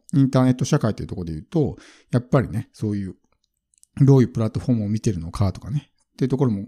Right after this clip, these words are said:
まあ考えておかないといけないですし。なので、決して見過ごせない世代なので、まあ、今後ね、それこそ今の十代、二十代もそうですし、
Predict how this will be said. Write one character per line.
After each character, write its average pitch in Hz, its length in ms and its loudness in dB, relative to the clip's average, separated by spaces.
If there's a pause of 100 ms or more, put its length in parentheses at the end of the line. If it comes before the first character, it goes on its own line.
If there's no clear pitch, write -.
ま 98 320 -4
あ 107 80 -10
考 131 200 4
え 101 40 -2
て 90 80 -10
お 92 60 -16
か - 80 -6
な 95 80 0
い 85 60 -6
と - 80 -20
い - 20 -20
け - 80 -6
な 107 120 0
い 92 60 -6
で - 120 -20
す - 80 -18
し。 - 180 -18 (1400)
な 165 120 2
の 139 100 2
で、 131 180 4
決 139 200 0
し - 40 -14
て 185 100 2
見 156 140 4
過 170 160 -2
ご 170 100 -2
せ 151 340 4 (400)
な 135 180 6
い 90 180 -2 (280)
世 - 160 -4
代 90 240 -2 (160)
な 101 140 -2
の 78 100 -8
で、 92 180 -8
ま 113 100 -4
あ、 107 40 -4
今 147 220 2
後 139 100 4
ね、 175 220 0
そ - 140 -6
れ 107 60 -2
こ - 80 -8
そ 104 80 -4
今 113 180 2
の 87 160 -4
十 107 180 -2
代、 95 220 -8
二 107 100 -6
十 107 160 -4
代 82 140 -12
も 90 80 -16
そ - 140 -10
う 78 40 -14
で - 80 -14
す - 80 -16
し、 87 260 -14